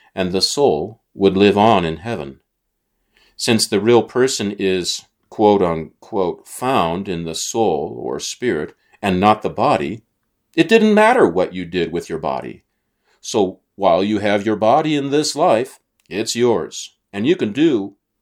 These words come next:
what you want with it. The Corinthians were told the lie that it was okay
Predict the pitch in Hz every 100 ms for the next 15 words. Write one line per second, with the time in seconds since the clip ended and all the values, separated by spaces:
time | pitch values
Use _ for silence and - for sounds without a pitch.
0 | _ _ _ _ 82 82 104 107 170 95
1 | 65 - - _ _ _ _ _ _ _
2 | _ _ _ _ _ _ 98 - 110 117
3 | 147 92 85 98 - 87 - 117 110 85
4 | 78 87 - 87 85 90 104 76 78 92
5 | 87 - _ 127 131 117 123 120 117 -
6 | 104 90 65